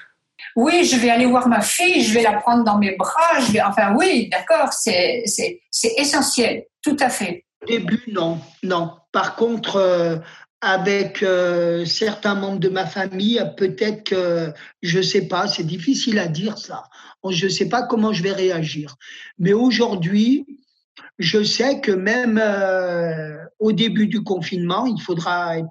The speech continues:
Speaker 2: très, très vigilant. Alors, ce que je crains, par contre, au début, c'est que si les trains refonctionnent, parce qu'on est les uns sur les autres,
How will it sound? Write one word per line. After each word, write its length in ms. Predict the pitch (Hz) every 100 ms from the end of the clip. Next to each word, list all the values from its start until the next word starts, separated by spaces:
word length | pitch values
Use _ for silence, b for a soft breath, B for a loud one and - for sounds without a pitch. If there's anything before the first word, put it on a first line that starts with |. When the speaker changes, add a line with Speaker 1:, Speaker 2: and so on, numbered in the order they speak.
| -
Speaker 2:
très, 240 | 214 208
très 180 | 214 208
vigilant. 480 | 185 196 220 190 160 B B B B
Alors, 240 | - 202 208
ce 60 |
que 140 | - 269
je 160 | -
crains, 280 | - 233 302 302
par 160 | 190
contre, 380 | - 214 269 -
au 40 | 190
début, 320 | 180 170 214
c'est 240 | - 202 170
que 120 | 208
si 260 | - 262
les 180 | 277 233
trains 340 | - 220 214 208 -
refonctionnent, 720 | 214 240 - - 220 294 214
parce 140 | - 165
qu'on 180 | 175 175
est 80 |
les 220 | 170 165 185
uns 80 |
sur 180 | 165 -
les 320 | 170 160 165
autres, 280 | 185 220 -